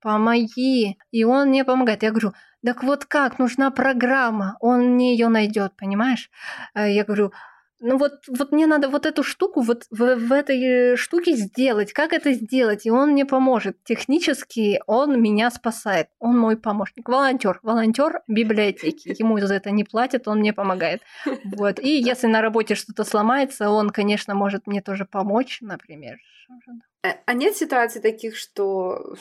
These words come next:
Speaker 2: слушай, жена, дорогая, любимая жена, п-, п-, удели мне время. Ты пишешь этот сценарий уже месяц, э, я есть.
Speaker 1: Есть, бывает. Ну,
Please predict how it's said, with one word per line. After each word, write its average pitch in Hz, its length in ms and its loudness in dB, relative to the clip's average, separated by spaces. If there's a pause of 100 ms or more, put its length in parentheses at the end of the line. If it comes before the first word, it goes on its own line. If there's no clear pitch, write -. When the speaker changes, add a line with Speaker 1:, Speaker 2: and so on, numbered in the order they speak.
Speaker 2:
слушай, 185 880 -10 (280)
жена, 254 400 2
дорогая, 226 420 2
любимая 240 540 -4
жена, 226 400 -2
п-, 214 400 -4
п-, 226 300 -4
удели 285 420 2
мне 285 240 2
время. 208 600 -2 (340)
Ты 269 200 -4
пишешь 320 360 -2
этот 302 280 -2
сценарий 294 680 0
уже 277 420 -2 (340)
месяц, 294 840 2
э, 240 300 2 (140)
я 269 260 0
есть. 285 800 -2 (600)
Speaker 1:
Есть, 214 600 2
бывает. 214 500 0
Ну, 277 160 2